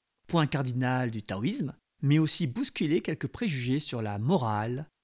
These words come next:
l'égoïsme et l'empathie. Allez, c'est parti. Et c'est avec beaucoup de bienveillance, évidemment, que je vous propose de commencer avec un extrait du Tao Te Ching qui évoque l'homme de bonté supérieure.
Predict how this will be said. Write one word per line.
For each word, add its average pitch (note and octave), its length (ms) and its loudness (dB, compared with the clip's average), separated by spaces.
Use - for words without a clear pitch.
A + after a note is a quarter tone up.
l'égoïsme C3 800 4
et A2 120 -6
l'empathie. A#2 800 -4
Allez, D#3+ 260 6
c'est - 240 -2
parti. - 320 -4
Et E3+ 60 2
c'est B3 220 -2
avec A#2 300 -2
beaucoup D3+ 500 -2
de G3+ 80 2
bienveillance, B2+ 880 -2
évidemment, A#2 580 -6
que B3 100 0
je G#3 140 0
vous F3 160 2
propose B3+ 400 -2
de D3+ 80 0
commencer C#3+ 580 -2
avec B2+ 240 -4
un B2+ 160 -2
extrait G3 360 -4
du A2 220 -6
Tao G#3+ 220 0
Te B2+ 160 0
Ching G2+ 420 -6
qui - 160 -2
évoque D3 320 0
l'homme B2+ 560 -2
de A2+ 120 -8
bonté B2+ 520 -4
supérieure. - 960 -12